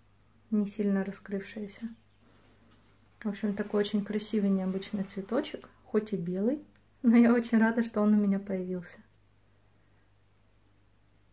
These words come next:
Его отдавали буквально тут на соседней улице, помню, э, где-то двадцать пятого декабря,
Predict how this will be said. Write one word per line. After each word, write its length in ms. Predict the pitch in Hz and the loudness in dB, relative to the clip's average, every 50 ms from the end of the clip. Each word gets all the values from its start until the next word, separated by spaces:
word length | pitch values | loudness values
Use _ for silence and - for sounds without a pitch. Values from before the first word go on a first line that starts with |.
| _ _ - - - - _ _ | _ _ -20 -20 -20 -20 _ _
Его 280 | - 233 220 202 220 220 | 0 2 2 4 4 2
отдавали 460 | 220 196 196 214 214 226 226 214 202 | 2 4 6 6 6 8 6 6 6
буквально 520 | 196 190 190 196 - 202 208 208 202 202 190 | 4 2 -2 -2 0 2 2 4 2 2 0
тут 220 | - 190 185 - | -2 -4 -4 -2
на 100 | 196 190 | -2 -2
соседней 480 | - - 220 - - 202 196 202 196 190 | -2 -6 -8 0 2 2 4 4 2 2
улице, 540 | 196 226 277 320 - 320 - - 202 196 - - - - | 2 2 2 2 0 0 -2 -6 -8 -8 -8 -16 -20 -6
помню, 400 | - 226 214 220 214 208 202 196 202 - - - - - - - - - _ _ _ _ _ _ | 0 4 6 8 8 6 4 -2 -8 -16 -20 -20 -20 -20 -20 -20 -20 -20 _ _ _ _ _ _
э, 580 | 226 202 208 208 208 208 208 208 208 202 202 196 | -4 -2 0 2 2 2 2 2 2 0 0 0
где-то 440 | 196 190 208 220 214 220 - 202 | 0 0 0 0 0 0 -2 -2
двадцать 340 | 196 190 196 202 196 - - | 0 2 0 0 0 -4 -4
пятого 420 | - 196 190 208 202 - 214 214 208 | -2 0 0 0 0 0 0 0 0
декабря, 600 | 202 208 202 - 196 190 196 196 196 202 214 | 0 -4 -4 -4 -4 -4 -2 -2 -2 -2 -2